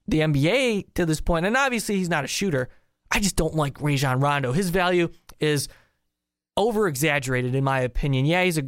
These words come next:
he's a great passer, but he sucks on defense now. He's nowhere near the defender he was in Boston.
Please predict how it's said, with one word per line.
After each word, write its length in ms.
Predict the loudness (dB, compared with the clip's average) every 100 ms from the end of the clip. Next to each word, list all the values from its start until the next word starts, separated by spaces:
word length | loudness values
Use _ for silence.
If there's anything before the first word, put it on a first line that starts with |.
| -2
he's 160 | -2
a 40 | 0
great 220 | -2 0
passer, 680 | 0 0 0 0 0 0 -2 -12 _ _ _
but 260 | -2 0 -4 -20 _ _
he 100 | -2
sucks 360 | 0 0 0
on 160 | 0 0
defense 480 | 0 0 0 -2 -2
now. 180 | -2 0
He's 160 | 0
nowhere 320 | 2 2 2
near 280 | 2 2 2
the 100 | 0
defender 380 | -2 -2 0 2
he 60 | 2
was 280 | 2 0
in 80 | 0
Boston. 600 | 0 0 0 -2 -2 -2